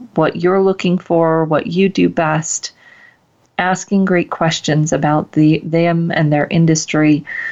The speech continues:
so that you can have a big picture conversation. And that's really important,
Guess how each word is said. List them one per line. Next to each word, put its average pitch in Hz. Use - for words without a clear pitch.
so 165
that 160
you 147
can 156
have 156
a 160
big 156
picture -
conversation. -
And 156
that's 165
really 160
important, 156